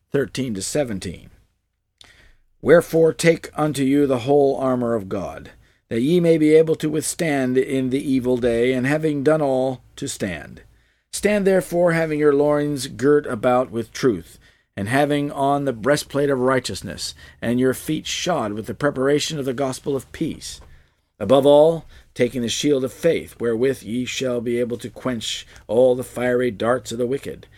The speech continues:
and take the helmet of salvation and the sword of the Spirit, which is the s-, word of God." The next verse says that we are to pray and watch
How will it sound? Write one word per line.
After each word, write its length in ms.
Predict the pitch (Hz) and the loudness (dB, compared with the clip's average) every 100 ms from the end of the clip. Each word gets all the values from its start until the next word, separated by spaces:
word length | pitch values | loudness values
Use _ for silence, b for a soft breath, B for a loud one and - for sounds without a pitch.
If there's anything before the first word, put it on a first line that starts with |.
| b b - | b b -12
and 160 | 131 127 | -8 -2
take 200 | 180 - | -2 0
the 120 | 160 | -2
helmet 320 | 175 196 185 | 0 -2 -2
of 80 | 160 | -2
salvation 720 | 180 165 160 190 - 87 80 - B B | -4 -4 -4 -4 -4 -8 -12 -16 B B
and 140 | 110 107 | -8 -6
the 80 | 104 | -4
sword 340 | - 139 139 | 0 0 2
of 80 | 127 | 0
the 80 | 120 | -4
Spirit, 540 | - 160 127 73 - - b b | -4 -2 -2 -4 -12 -20 b b
which 240 | 113 107 | -6 -4
is 220 | 107 95 95 | -4 -6 -8
the 60 | |
s-, 380 | 87 - - - - | -8 -8 -10 -12 -12
word 320 | 104 135 117 | 0 4 4
of 140 | 95 87 | 0 -4
God." 480 | 101 90 - - - - _ _ _ _ _ _ _ _ _ _ | -4 -4 -8 -16 -20 -20 _ _ _ _ _ _ _ _ _ _
The 60 | 123 | -2
next 200 | 160 - | -2 0
verse 240 | 139 131 | 2 2
says 260 | - 135 123 | 2 0 0
that 100 | 127 | 0
we 120 | 131 | 2
are 80 | 123 | 2
to 100 | 117 | 0
pray 360 | - 180 131 | 0 2 2
and 180 | 92 104 | -2 -4
watch 480 | 113 135 - - - | -2 -4 -6 -12 -14